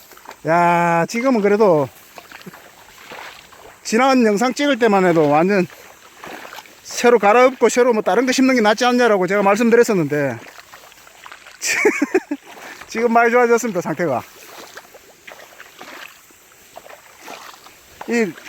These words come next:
노란 거 있는 거는 전부 다 도열로 주저앉았다가 새로 올라온 겁니다. 거의 뭐 한, 거의 육백 평에서 팔백 평 가까이는 아마 주저앉았을 거예요.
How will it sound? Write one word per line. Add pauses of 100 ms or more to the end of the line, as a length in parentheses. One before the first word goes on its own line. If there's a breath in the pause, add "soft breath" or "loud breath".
노란
거
있는
거는
전부
다
도열로
주저앉았다가
새로
올라온
겁니다. (2250)
거의
뭐
한, (1300 loud breath)
거의 (140)
육백
평에서
팔백
평
가까이는
아마
주저앉았을
거예요.